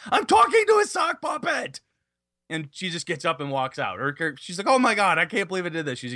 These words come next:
giggling and just has to walk away to compose herself. So now I let that scene go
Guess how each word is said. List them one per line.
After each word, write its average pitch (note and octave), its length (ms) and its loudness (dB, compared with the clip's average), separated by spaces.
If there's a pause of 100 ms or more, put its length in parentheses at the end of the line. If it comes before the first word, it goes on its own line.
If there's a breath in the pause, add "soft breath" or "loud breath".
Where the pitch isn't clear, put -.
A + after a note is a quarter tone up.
(100)
giggling B2+ 340 -6
and A2 100 -6
just A2+ 120 -10
has G#2+ 180 -4
to A2+ 60 -6
walk G2 220 -2
away G2 100 -2
to F2+ 60 -8
compose F#2+ 300 -4
herself. D2+ 320 -6 (460 soft breath)
So D#3 400 2 (800)
now D3+ 540 2
I G3+ 280 2
let D3 560 -2
that A#2+ 300 -2
scene C3+ 380 -4
go F2 540 -4